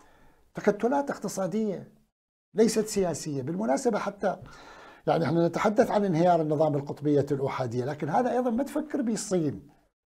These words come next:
الصين تفكر بالتنمية الاقتصادية، لأن هي الآن العملاق الأكبر.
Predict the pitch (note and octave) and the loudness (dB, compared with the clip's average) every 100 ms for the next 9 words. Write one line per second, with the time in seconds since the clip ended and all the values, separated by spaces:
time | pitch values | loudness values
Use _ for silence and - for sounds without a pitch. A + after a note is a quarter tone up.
0 | _ _ _ _ _ _ _ _ _ _ | _ _ _ _ _ _ _ _ _ _
1 | _ _ - A#2+ - B3+ A3 - G#3+ - | _ _ -14 -6 0 2 2 0 -6 0
2 | A#3 G3 D#3+ - C4 C4+ A#3+ A3 F#3 - | 0 2 0 0 4 6 6 6 4 2
3 | - E3 D#3 D3 C#3 C3+ C3+ C3+ B3 G#3 | -2 -2 2 2 2 0 -2 0 0 4
4 | B3 G#3+ D#3+ E3+ A3+ A#3+ G3 G#3+ G3 G3 | 4 4 0 4 2 2 -2 -4 0 6
5 | A3+ - | 6 6